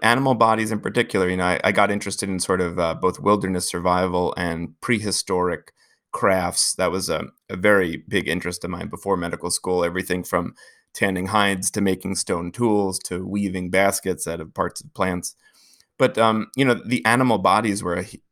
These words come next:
huge source of just about everything that humans used in the ancient world, from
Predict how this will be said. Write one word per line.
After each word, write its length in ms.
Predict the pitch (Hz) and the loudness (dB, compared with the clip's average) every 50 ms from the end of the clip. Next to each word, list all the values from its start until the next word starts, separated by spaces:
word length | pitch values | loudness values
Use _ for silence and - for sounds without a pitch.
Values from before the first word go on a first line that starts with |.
| _ _ - | _ _ -20
huge 420 | - - - 135 143 135 - - | -14 -4 0 0 0 0 0 -2
source 460 | - - - 107 117 120 110 - - | -2 0 0 2 2 2 2 0 -2
of 300 | - - 92 90 - - - _ - | -4 -6 -8 -8 -10 -14 -20 _ -8
just 220 | - 113 - - | -8 -8 -6 -4
about 200 | 98 95 90 - - | -2 -2 -2 0 0
everything 800 | 104 107 104 98 98 98 98 92 90 - - 98 98 92 95 | 0 0 0 0 -2 -2 -2 -4 -4 -4 -4 -4 -2 -2 -4
that 140 | 92 87 90 | -4 -6 -6
humans 440 | 110 107 95 95 90 87 92 90 101 | -6 -6 -4 -4 -4 -6 -6 -8 -6
used 420 | 110 92 101 101 98 92 80 76 | -4 -4 -2 -2 -4 -6 -6 -8
in 100 | 82 90 | -8 -8
the 120 | 82 78 73 | -6 -4 -4
ancient 400 | 82 92 92 - - 78 - 85 | -4 -4 -6 -6 -6 -8 -6 -2
world, 320 | 90 92 87 87 82 - | -2 0 0 0 -2 -4
from 400 | - - 80 87 90 87 85 - | -4 -4 -4 -4 -4 -6 -8 -12